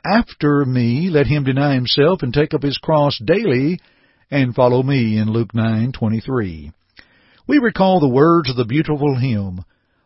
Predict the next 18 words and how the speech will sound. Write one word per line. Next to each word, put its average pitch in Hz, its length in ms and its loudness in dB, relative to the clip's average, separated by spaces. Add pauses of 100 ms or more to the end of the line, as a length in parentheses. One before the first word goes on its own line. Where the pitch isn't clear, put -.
"Must 240 340 -2
Jesus 160 500 -2
bear 151 380 -2
the 139 100 -2
cross 147 440 -2
alone 143 440 2
and 113 200 -2
all 131 240 0
the 147 80 -2
world 139 380 2
go 123 160 2
free?" 160 520 -2 (640)
No, 113 540 0 (120)
there's 123 360 2
a 123 60 -4
cross 127 380 0
for 110 220 -2
everyone, 113 680 -4